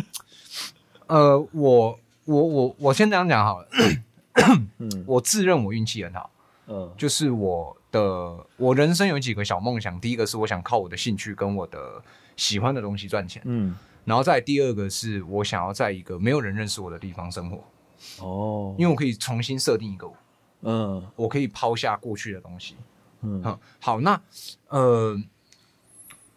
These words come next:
Speaker 1: 我是因为我喜欢这个东西，
Speaker 2: 是。
Speaker 1: 而我选择去那个地方工作。
Speaker 2: 哦。
Speaker 1: 可是慢慢它会变成另外一个状况，就是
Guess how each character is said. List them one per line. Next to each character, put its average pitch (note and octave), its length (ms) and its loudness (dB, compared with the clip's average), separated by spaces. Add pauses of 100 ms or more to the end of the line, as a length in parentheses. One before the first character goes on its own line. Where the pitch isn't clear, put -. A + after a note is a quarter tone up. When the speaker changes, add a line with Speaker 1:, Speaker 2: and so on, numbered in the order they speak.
(160)
Speaker 1:
我 A#2+ 360 2 (460)
是 G#3 260 0
因 G3 220 0
为 A3 100 8
我 A#2+ 180 4
喜 A2+ 180 -2
欢 G#2 140 -2
这 A2+ 80 -6
个 G2+ 100 -6
东 F#2+ 180 -10
西， F#2+ 340 -12
Speaker 2:
是。 - 120 -8
Speaker 1:
而 A#2+ 40 4
我 C3+ 240 2
选 A2+ 200 -4
择 F2+ 120 -12
去 G#2 220 -6
那 G#2 60 -4
个 G2 60 -6
地 F#2+ 120 -10
方 F2 120 -12
工 E2+ 160 -14
作。 - 200 -18 (160)
Speaker 2:
哦。 F2+ 840 -2
Speaker 1:
可 C#3+ 80 2
是 C#3+ 140 0
慢 G3 140 4
慢 E3 140 0
它 D#3 100 2
会 D#3 80 4
变 D3 180 -2
成 A2+ 120 -4
另 A2+ 80 -4
外 A#2+ 100 -2
一 - 20 -2
个 G#2 40 -8
状 G#2 160 -4
况， G#2 140 -6
就 G2+ 100 -8
是 G2 300 -8